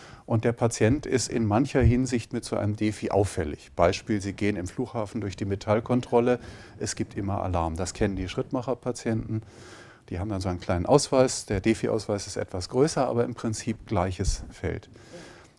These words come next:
Betrifft auch so Alltagssituationen wie aktiv Führersch-, äh, Autofahren, aktiv, äh, Führerschein, äh, benutzen. Ähm,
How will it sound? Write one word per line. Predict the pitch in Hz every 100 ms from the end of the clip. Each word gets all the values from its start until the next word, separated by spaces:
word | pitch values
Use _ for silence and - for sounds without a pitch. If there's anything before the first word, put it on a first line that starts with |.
| -
Betrifft | 123 - 139 -
auch | 123
so | - 110
Alltagssituationen | 117 120 117 - 113 113 113 127 113 110
wie | 110
aktiv | 110 - - 107 98
Führersch-, | - 131 143 143 - - -
äh, | 123
Autofahren, | - 113 127 - 131 151 147
aktiv, | 113 - 117 - 127
äh, | 107
Führerschein, | 131 139 127 127 123 135 -
äh, | 120 123 123
benutzen. | 131 135 - 139 - - - - - -
Ähm, | 120 113 110 107